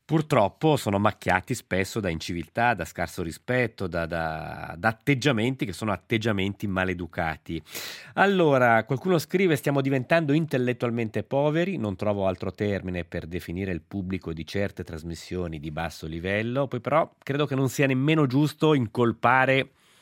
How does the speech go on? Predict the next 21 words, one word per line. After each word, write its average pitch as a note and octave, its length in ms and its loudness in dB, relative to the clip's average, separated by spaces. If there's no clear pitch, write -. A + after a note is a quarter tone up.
chi A#2+ 160 2
guarda B2+ 460 6
liberamente A#2+ 800 4
certe C3 320 0
trasmissioni, B2 680 0
perché A2+ 220 0
uno F3+ 160 6
le A2+ 100 4
può B2 120 4
anche A#2+ 200 4
guardare A2+ 380 4
ma G#2 140 4
con G2 120 -4
spirito G2 400 -4
critico, D#2+ 440 -8
forse A2+ 260 -8
abbiamo F#2 220 -2
poco E2+ 260 -10
spirito D#2+ 380 -10
critico. D#2 520 -12
Poi, G#2 400 2